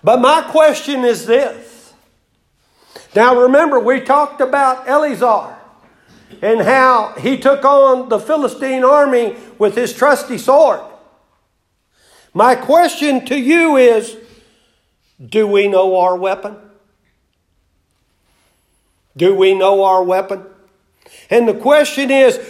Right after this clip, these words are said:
do we know it well enough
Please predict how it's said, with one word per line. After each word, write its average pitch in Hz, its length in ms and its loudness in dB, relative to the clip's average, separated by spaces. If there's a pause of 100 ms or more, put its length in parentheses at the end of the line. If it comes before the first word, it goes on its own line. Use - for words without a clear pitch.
(160)
do 247 240 0
we 254 360 -2
know 277 680 2
it 254 300 -2
well 247 320 -4
enough 185 680 -6